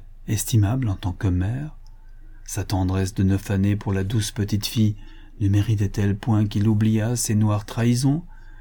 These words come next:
qu'il les lui pardonnât enfin ? Ah, que ne pardonne-t-il pas pour être certain qu'il acquerrait la possibilité de ne jamais perdre de vue l'enfant ?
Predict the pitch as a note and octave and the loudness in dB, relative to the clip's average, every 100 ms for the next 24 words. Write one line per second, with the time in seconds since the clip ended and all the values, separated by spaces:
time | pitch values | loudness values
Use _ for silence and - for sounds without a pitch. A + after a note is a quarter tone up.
0 | - - G2+ G2+ G2+ G#2 - A#2 A2+ A2 | -10 -2 2 4 4 2 0 -2 0 2
1 | A2+ A2+ C#3 B2 A2 - D3 D#3 - - | 2 2 -2 -4 -4 -6 -6 -6 -10 -18
2 | - - - - - - - A2+ G#2+ B2+ | -18 -20 -18 -18 -18 -18 -6 0 2 2
3 | C3+ C3 A#2+ B2+ B2+ C3 C3 B2+ C#3 B2 | 2 2 2 0 2 4 4 2 0 0
4 | C#3 C3 C3 - A#2+ - A#2 C3+ - - | 0 -2 -2 -6 -4 -4 -2 -2 -2 -2
5 | D3 - - - - B2 B2 - B2 A2+ | -2 -2 -12 -16 -4 -2 -2 -2 -2 -2
6 | C3 B2 G#2 - G2 G#2+ G2 G2 - A#2+ | -2 -2 -4 -2 -2 -2 0 0 2 2
7 | A2 G2 G2+ G#2 G#2 A#2 G#2 G2 G2+ G#2+ | 4 2 4 2 2 2 2 2 2 2
8 | G#2 G2+ F#2 F#2 - G2 | 2 2 0 -2 -4 -4